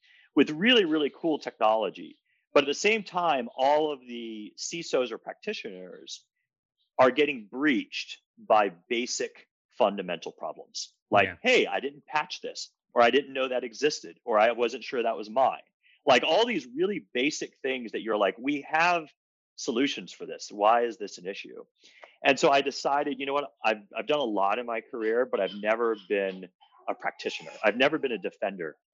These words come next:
Speaker 1: of an organization. So I went ahead and jumped into Capital One as my first gig in defending a company. And at Capital One, Capital One
Speaker 2: It's just
Speaker 1: was
Speaker 2: a tiny
Speaker 1: a
Speaker 2: company. <laughs>
Speaker 1: tiny company.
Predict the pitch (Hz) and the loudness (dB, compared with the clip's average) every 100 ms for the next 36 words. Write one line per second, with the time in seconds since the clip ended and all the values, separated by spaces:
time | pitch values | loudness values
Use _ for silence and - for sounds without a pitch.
0 | - 87 85 80 - 87 85 85 80 85 | -6 -4 -4 -6 -12 -10 -8 -8 -10 -10
1 | 85 - - - _ _ _ _ - 123 | -10 -12 -18 -20 _ _ _ _ 4 6
2 | 113 110 107 - 110 107 120 131 120 113 | 6 4 -2 -4 0 0 0 -2 -4 -4
3 | 104 92 98 98 92 - 101 92 - 170 | -4 -8 -4 -4 -6 -12 -12 -12 -10 -10
4 | - 92 - 90 85 87 82 78 80 87 | -8 -8 -6 -8 -6 -4 -4 -6 -14 -16
5 | 78 - 98 87 - - 90 82 92 - | -18 -10 -10 -10 -14 -8 -6 -6 -10 -18
6 | _ _ _ - 92 87 80 82 - 92 | _ _ _ -10 -8 -8 -10 -12 -2 -2
7 | 87 80 - 82 85 82 85 - _ _ | -2 -8 -12 -14 -12 -16 -18 -20 _ _
8 | - - 117 - 185 220 151 117 117 123 | -8 0 2 2 0 2 0 0 2 2
9 | 104 90 92 _ - 190 220 202 139 131 | 2 -2 -8 _ -4 0 4 4 4 2
10 | 127 120 147 160 110 101 98 98 156 139 | 0 -2 -8 -2 2 4 2 2 -2 0
11 | 107 131 131 107 107 - - - _ - | -2 -2 -6 -8 -10 -14 -14 -20 _ -20
12 | _ - 160 185 180 - 117 101 82 | _ 2 6 6 4 -2 -6 -8 -16